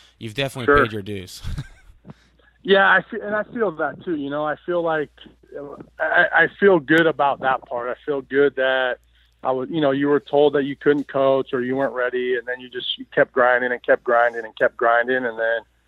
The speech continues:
Speaker 2: sure enough, um,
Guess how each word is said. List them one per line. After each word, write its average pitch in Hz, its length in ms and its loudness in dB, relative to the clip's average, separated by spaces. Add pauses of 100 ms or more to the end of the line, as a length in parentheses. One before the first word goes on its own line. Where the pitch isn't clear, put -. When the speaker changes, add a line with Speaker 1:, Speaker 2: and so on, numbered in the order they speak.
(420)
Speaker 2:
sure 143 300 4
enough, 139 320 4 (420)
um, 117 1000 -4